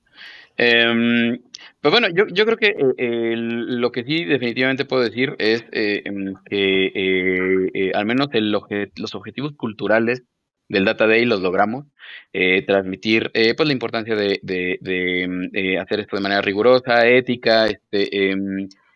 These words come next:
eh, que los bootcamps tienen su lugar en, en la cadena alimenticia, dónde hay que ubicarlos, este, eh, eh, cómo hacerle, eh, si quiero abrir un área de ciencia de datos, este, si estoy haciendo modelos, este,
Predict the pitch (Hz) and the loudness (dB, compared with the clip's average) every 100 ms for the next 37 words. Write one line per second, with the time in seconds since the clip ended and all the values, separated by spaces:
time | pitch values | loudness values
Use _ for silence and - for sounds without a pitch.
0 | - 98 98 98 95 101 107 117 113 110 | -10 -2 0 0 0 -2 -2 -4 -4 -4
1 | - 113 107 104 95 104 110 107 101 98 | -2 -2 -2 0 2 4 4 2 -2 -4
2 | 92 98 107 101 95 98 143 147 113 104 | -4 -2 0 0 0 -2 -2 0 2 2
3 | 120 113 107 110 104 127 127 123 117 117 | 2 2 0 -4 0 2 2 0 -2 -4
4 | - - - 101 - 98 95 92 92 92 | -6 -14 -8 -6 -4 -2 -2 -2 -6 -10
5 | _ _ _ - 98 98 - 117 117 110 | _ _ _ -2 0 0 0 0 0 0
6 | 110 107 107 - 98 90 95 - 95 - | 0 2 2 2 -2 -2 -6 -10 -6 0
7 | 104 101 104 101 101 98 101 98 101 123 | 2 2 0 0 0 0 -4 -4 0 0
8 | 127 117 110 107 - - 101 - - 92 | 2 0 0 -4 -18 -14 -14 -12 -6 -4
9 | 92 95 - _ _ 104 104 107 113 110 | -4 -8 -12 _ _ -6 -2 -2 0 2
10 | 101 110 113 107 - 95 - 95 | 4 2 2 0 -2 -10 -4 -2